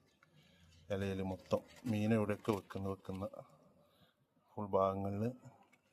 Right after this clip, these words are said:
വെളിച്ചെണ്ണ ഒന്ന് ഇതുപോലെ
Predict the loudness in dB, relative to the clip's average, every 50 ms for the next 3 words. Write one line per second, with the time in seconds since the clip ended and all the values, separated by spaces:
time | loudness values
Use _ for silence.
0 | _ _ _ _ _ -6 -4 -4 -4 -6 -4 -4 -4 -2 -2 -6 -6 -8 -8 -10
1 | -10 -12 _ _ _ _ -20 -20 _ _ _ _ _ _ -12 -8 -6 -4 -4 -4
2 | -4 -4 -8